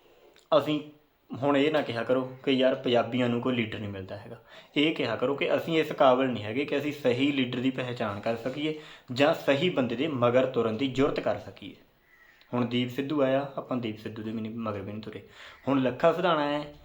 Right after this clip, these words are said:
ਮੈਂ ਕਹਿੰਦਾ ਪਿਛਲੇ ਪੱਚੀ ਤੀਹ ਸਾਲਾਂ ਦੇ ਵਿੱਚ ਸਿਰਫ ਤੇ ਸਿਰਫ ਜੇ ਪੰਜਾਬ ਨੂੰ ਇੱਕੋ ਇੱਕ ਬੰਦਾ ਇੱਦਾਂ ਦਾ ਮਿਲਿਆ ਜਿਹੜਾ ਪੰਜਾਬ ਨੂੰ ਪੰਜਾਬ ਦੇ ਹੱਕ ਦਿਵਾ ਸਕਦਾ ਜਾਂ ਪੰਜਾਬ ਲਈ ਹਿੱਕ ਡਾਹ ਕੇ ਖੜ ਸਕਦਾ, ਨਹੀਂ ਤੁਸੀਂ ਦੱਸ ਦਿਓ ਆ ਪੱਚੀ ਤੀਹ ਸਾਲਾਂ ਦੇ ਵਿੱਚ ਜੇ ਕੋਈ ਬੰਦਾ ਪੰਜਾਬ ਨੂੰ ਇਹੋ ਜਿਹਾ ਮਿਲਿਆ ਹੋਵੇ।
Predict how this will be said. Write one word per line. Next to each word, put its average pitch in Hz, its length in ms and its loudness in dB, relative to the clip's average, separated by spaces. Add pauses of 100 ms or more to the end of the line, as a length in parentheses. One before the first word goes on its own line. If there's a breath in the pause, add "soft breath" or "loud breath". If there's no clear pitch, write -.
(180)
ਮੈਂ 135 120 4
ਕਹਿੰਦਾ 160 180 4
ਪਿਛਲੇ 135 340 -2
ਪੱਚੀ 143 440 -2
ਤੀਹ 151 260 -2
ਸਾਲਾਂ 127 340 2
ਦੇ 123 80 -2
ਵਿੱਚ 127 160 -4
ਸਿਰਫ 170 300 2
ਤੇ 180 120 -2
ਸਿਰਫ 160 240 0
ਜੇ 160 120 -2
ਪੰਜਾਬ 123 320 4
ਨੂੰ 147 180 0
ਇੱਕੋ - 360 4
ਇੱਕ 170 140 0
ਬੰਦਾ 143 260 4
ਇੱਦਾਂ 135 180 2
ਦਾ 135 80 2
ਮਿਲਿਆ 117 460 2 (320 loud breath)
ਜਿਹੜਾ 139 200 6
ਪੰਜਾਬ 131 380 6
ਨੂੰ 131 120 2
ਪੰਜਾਬ 120 300 0
ਦੇ 117 100 -4
ਹੱਕ 117 260 -6
ਦਿਵਾ 113 220 -2
ਸਕਦਾ 127 420 -2
ਜਾਂ 123 420 2
ਪੰਜਾਬ 117 500 2
ਲਈ 117 240 0 (120)
ਹਿੱਕ 117 220 -4
ਡਾਹ 110 220 2
ਕੇ 139 140 -4
ਖੜ 127 260 -2
ਸਕਦਾ, - 460 -6 (360 soft breath)
ਨਹੀਂ 123 140 0
ਤੁਸੀਂ 127 220 -2
ਦੱਸ 113 160 -2
ਦਿਓ 131 120 2
ਆ 131 40 4
ਪੱਚੀ 127 300 -4
ਤੀਹ 135 200 0
ਸਾਲਾਂ 113 260 -2
ਦੇ 117 80 -2
ਵਿੱਚ 113 200 -8
ਜੇ 113 120 -4
ਕੋਈ 113 140 -6
ਬੰਦਾ 110 260 -2
ਪੰਜਾਬ 110 320 -2
ਨੂੰ 123 120 0
ਇਹੋ 117 180 -2
ਜਿਹਾ 117 180 -2
ਮਿਲਿਆ 123 380 4
ਹੋਵੇ। 107 260 -6